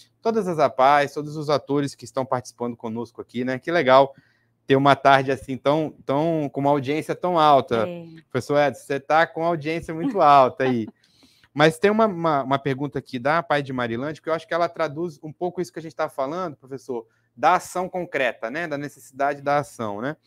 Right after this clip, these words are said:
Speaker 1: Ela traz um relato, né, que, que é, é, a Marilândia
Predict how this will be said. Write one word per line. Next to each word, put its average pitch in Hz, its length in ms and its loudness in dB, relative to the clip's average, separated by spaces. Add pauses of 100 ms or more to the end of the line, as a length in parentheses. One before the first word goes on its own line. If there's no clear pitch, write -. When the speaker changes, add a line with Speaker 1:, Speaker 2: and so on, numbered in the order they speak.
(320)
Speaker 1:
Ela 139 160 0 (160)
traz 156 220 2
um 151 80 -6
relato, 160 520 0
né, 151 160 -6
que, 139 200 -12 (160)
que 123 140 -8
é, 120 260 -2 (220)
é, 113 440 -6 (320)
a 113 80 -16
Marilândia 135 680 -2